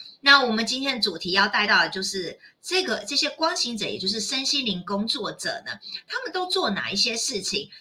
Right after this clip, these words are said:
其实是有十二个神圣的任务哦。而且今天呢，君阳老师为大家准备一个检测，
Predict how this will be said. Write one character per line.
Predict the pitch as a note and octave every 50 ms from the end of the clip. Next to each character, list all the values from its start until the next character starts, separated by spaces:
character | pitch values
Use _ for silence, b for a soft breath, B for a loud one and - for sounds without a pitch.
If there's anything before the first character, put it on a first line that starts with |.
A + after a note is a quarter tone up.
| B
其 | _ - A3 A3+
实 | A#3+ C4 A#3+
是 | - D#4 D4+
有 | A3+ F3 D3+
十 | D3+ - - - - - E3+ E3+ F3+ G#3 -
二 | - F#4 F#4 - G3+
个 | G3 F#3+ E3 E3
神 | - - - - D#3 D#3+ G3
圣 | G3 - F#4+ D4+ A#3
的 | F#3+ F3+ F#3 G3+
任 | C4 C4+ A#3 G#3+ G#3+
务 | D4 D4+ C4 A3+ G#3+
哦。 | G#3 G#3 G#3+ A3 A#3 C4 C4+ B B B B B B B
而 | - A3+
且 | B3 C4+
今 | G3+ - A#3+ A#3+
天 | C4 C4+ C4+ C4+
呢， | A#3+ A3 G#3
君 | G#3 A#3
阳 | A#3 G3+ F3
老 | E3 -
师 | - G#3
为 | G3+ G#3+ G#3
大 | G3+ G#3 G3+
家 | G#3 G#3 G#3
准 | G#3 G3 E3+ -
备 | - G3+ G3 F#3+
一 | G3
个 | F#3+ F3+ E3
检 | - - - G3 F3 - - - -
测， | - - - -